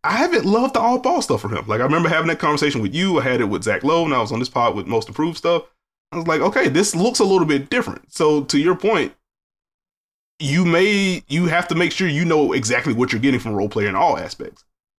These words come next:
The defense may pop in a switching heavy system in a way that it doesn't pop in a drop heavy system where you gotta screen navigate all the time. Or,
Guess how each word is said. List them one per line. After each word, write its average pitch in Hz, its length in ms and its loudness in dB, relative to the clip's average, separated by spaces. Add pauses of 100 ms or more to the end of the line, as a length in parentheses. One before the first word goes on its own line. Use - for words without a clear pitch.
(1120)
The 127 160 -4
defense 151 380 0
may 143 160 2
pop 147 420 -2
in 127 160 0
a 120 80 2
switching 123 400 -2
heavy 113 240 0
system 113 320 -4
in 110 80 -2
a 110 40 -2
way 107 180 0
that 110 120 -2
it 104 120 -2
doesn't 117 260 -2
pop 98 400 -4
in 101 440 -6 (200)
a 117 80 -2
drop 120 260 -2
heavy 92 200 -6
system 90 240 -8
where 95 80 -4
you 101 60 -4
gotta 85 140 -4
screen 101 280 -2
navigate 69 320 -8
all - 100 -10
the - 60 -16
time. - 240 -12 (1080)
Or, 104 480 2